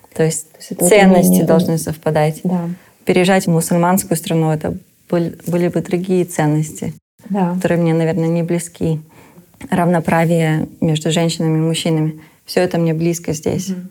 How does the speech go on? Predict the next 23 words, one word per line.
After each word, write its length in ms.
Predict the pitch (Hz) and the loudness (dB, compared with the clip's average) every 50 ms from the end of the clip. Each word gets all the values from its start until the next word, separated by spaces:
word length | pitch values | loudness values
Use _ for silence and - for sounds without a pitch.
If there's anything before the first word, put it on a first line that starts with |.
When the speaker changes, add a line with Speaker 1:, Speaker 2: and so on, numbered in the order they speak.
| - | -8
Speaker 1:
То 80 | - 170 | -6 -6
есть 160 | 160 160 - | -6 -4 -4
надо 320 | 175 175 180 180 175 170 170 - - - _ _ _ _ _ | -4 -4 -2 -2 -4 -6 -6 -12 -20 -20 _ _ _ _ _
все-таки 300 | - - 185 - - 185 | -8 -8 -8 -6 -6 -10
страну 320 | - - 180 180 185 190 175 | -6 -4 -2 -2 0 0 -2
выбирать 440 | 175 165 165 156 156 156 156 156 | -2 -2 -2 -2 -2 -2 -4 -8
по 200 | - - - - - 180 180 196 190 - _ _ _ _ | -12 -12 -8 -8 -8 -8 -8 -10 -14 -16 _ _ _ _
ценностям, 580 | - - 208 175 165 196 - 151 - - 160 156 | -10 -4 -2 0 0 0 0 -2 -4 -6 -6 -6
Speaker 2:
Мгм. 60 | 156 156 - | -6 -6 -8
Speaker 1:
которые 280 | - - 165 160 156 | -10 -8 -6 -6 -6
тебе 300 | 156 - 170 165 165 160 160 180 - _ _ _ | -6 -6 -6 -4 -4 -4 -6 -10 -14 _ _ _
Speaker 2:
Да. 100 | - - 170 | -10 -8 -6
Speaker 1:
близки 340 | 165 156 - - - 185 175 | -6 -6 -8 -6 -4 -2 -2
лично. 420 | 160 160 156 - - 160 156 156 - - - - - - - _ _ _ | -2 -2 -6 -6 -8 -6 -8 -8 -10 -14 -20 -20 -20 -20 -20 _ _ _
Это 240 | - - - - 175 | -8 -6 -4 -4 -4
первый 520 | 175 - - - 190 180 170 160 151 147 143 | -6 -6 -4 0 2 2 2 2 2 0 -2
успех, 400 | 147 - - - 151 151 151 - | -4 -6 -4 -4 -4 -4 -4 -4
мне 140 | 165 151 | -4 -4
кажется, 300 | 147 - - - - - | -4 -6 -8 -10 -10 -8
в 60 | - 165 | -6 -6
интеграции. 600 | 160 151 - 160 170 160 151 151 156 - - - | -6 -6 -6 -6 -4 -2 -2 -4 -4 -6 -4 -2
Speaker 2:
Мгм. 280 | 185 180 185 185 180 175 | 0 2 2 2 0 0
Когда 140 | 175 175 | 2 2